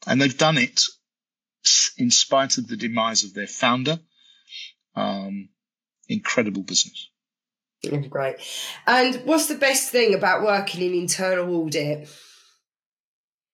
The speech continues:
Speaker 1: It's the sheer variety. Uh, every day is different. Uh, variety of people you interact with, variety of subjects you interact with. It's the sheer variety of the job. It's certainly not mundane,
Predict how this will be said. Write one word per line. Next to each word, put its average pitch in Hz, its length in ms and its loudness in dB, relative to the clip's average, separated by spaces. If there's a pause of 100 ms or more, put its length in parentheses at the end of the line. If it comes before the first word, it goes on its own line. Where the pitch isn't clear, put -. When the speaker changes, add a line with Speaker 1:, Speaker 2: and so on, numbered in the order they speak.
(1300)
Speaker 1:
It's - 100 6
the 113 100 0
sheer 104 280 2
variety. 117 680 0 (320)
Uh, 110 220 -8
every 117 260 0
day 107 220 0
is 104 120 2
different. - 640 -4 (260)
Uh, 95 440 -4 (500)
variety 113 440 4
of - 160 -8
people 139 460 2
you 120 160 2
interact 120 500 0
with, 120 260 -6
variety 107 440 0
of - 80 -4
subjects 127 800 2
you 113 120 2
interact 117 560 -2
with. 120 260 -6 (640)
It's - 160 2
the - 60 2
sheer 135 260 4
variety 104 580 -2
of - 100 -14
the - 80 -14
job. - 340 -8
It's 104 140 2
certainly 98 380 0
not 101 180 -10
mundane, 90 580 -6